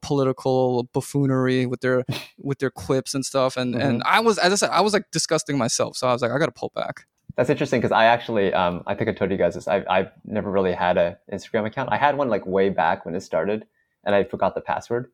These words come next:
Speaker 2: <laughs> Um,
Speaker 1: <laughs>
Speaker 2: but just, like, a couple of weeks ago, I, I made an account, um, but solely for the purpose of, like, figuring out what's going on food-wise in Toronto.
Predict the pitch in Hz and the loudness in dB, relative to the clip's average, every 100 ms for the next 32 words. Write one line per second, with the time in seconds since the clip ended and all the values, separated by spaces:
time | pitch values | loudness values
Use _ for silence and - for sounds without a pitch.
0 | - - - - - - - 214 110 104 | -20 -20 -20 -20 -18 -12 -2 4 6 6
1 | 104 98 104 131 - 139 - 156 123 104 | 4 2 6 6 6 0 4 4 4 2
2 | 95 113 113 98 104 113 98 82 92 98 | 2 0 0 0 0 0 4 4 4 2
3 | 107 131 135 104 - - - _ _ _ | 4 4 4 0 -6 -10 -10 _ _ _
4 | _ _ - 95 90 90 87 71 - 123 | _ _ 0 2 2 2 -2 -2 4 4
5 | - - - - 151 170 170 151 131 139 | 2 -18 -4 2 4 4 2 2 2 0
6 | 131 120 - 110 92 95 90 87 _ _ | 0 -2 2 2 2 2 2 0 _ _
7 | _ _ _ - 131 120 120 107 101 101 | _ _ _ 0 2 4 4 4 4 0
8 | - 95 98 98 98 - - 104 104 117 | 2 2 4 2 0 -6 -6 -2 2 4
9 | 127 107 95 87 80 65 - | 2 -2 -2 -2 -2 -4 -8